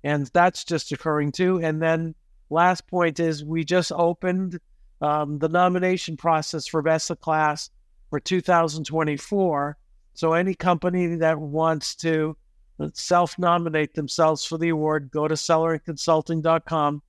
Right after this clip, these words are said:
We have the Hygiene Awards and the regular Technician Technology Awards. We're, believe it or not, Kevin, our fifteenth year with the Technology Awards and our third year going into our fourth year with Hygiene.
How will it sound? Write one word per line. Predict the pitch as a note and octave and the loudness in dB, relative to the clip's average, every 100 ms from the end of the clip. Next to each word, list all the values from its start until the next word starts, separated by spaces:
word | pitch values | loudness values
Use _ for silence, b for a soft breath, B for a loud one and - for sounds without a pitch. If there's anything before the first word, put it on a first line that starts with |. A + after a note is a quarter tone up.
| _ _ _ - | _ _ _ -6
We | C#3+ | -2
have | D3 | 0
the | C#3 | 0
Hygiene | C#3+ E3+ D#3+ E3+ | 2 2 0 -2
Awards | E3+ E3 E3+ D#3+ - D#3+ | -2 0 0 0 -6 -4
and | D#3+ E3 E3 | 0 0 0
the | D#3+ D#3 | -2 0
regular | D#3 D#3 D#3+ D#3 | 0 0 0 -2
Technician | - D#3 - D3+ C3 - D3+ - _ _ | -2 -6 -4 -6 -4 -8 -10 -12 _ _
Technology | E3 D3+ F3 F3 C#3 C#3+ | -4 2 2 2 0 -4
Awards. | C3 C3 C3+ C#3+ | 0 0 -2 -2
We're, | D3 C#3 - _ | -4 -4 -10 _
believe | - D3+ G3 | -4 0 0
it | F#3 | 2
or | |
not, | F#3 F3 D#3+ | 2 0 0
Kevin, | F3+ E3+ F#3 F#3+ - _ _ _ - | 0 2 0 -2 -10 _ _ _ -2
our | D3 | -2
fifteenth | - - F#3 - - F3 E3 D3 | -2 0 0 0 -2 0 0 -4
year | D3+ D3 G#2+ G2+ _ _ _ _ _ - | -2 0 -2 -8 _ _ _ _ _ -2
with | D3+ C#3+ B2+ | 0 0 -2
the | C#3+ C#3 C3 - | -2 -2 -4 -4
Technology | E3+ C3 D#3+ D#3+ F3 D#3 | -4 0 2 2 2 0
Awards | F#3 F#3 G3 G3+ G3 - _ _ _ _ - | 0 0 0 -2 -6 -18 _ _ _ _ -4
and | D#3 D#3 D#3 | -2 -2 0
our | D3+ | 0
third | C3+ - F3 E3 D#3 | 0 0 2 2 0
year | D3+ D3+ D3+ D3 - _ _ _ | -2 0 -2 -4 -12 _ _ _
going | D3 D3+ D3 | -2 0 0
into | C#3+ D#3 | -2 0
our | D3 B2+ | -2 -2
fourth | - E3+ D#3+ - | -2 0 0 0
year | D3 C3+ B2+ | -2 0 0
with | A#2+ B2+ | -2 -4
Hygiene. | G#2+ B2+ G#2+ G#2 | -2 -2 -2 -10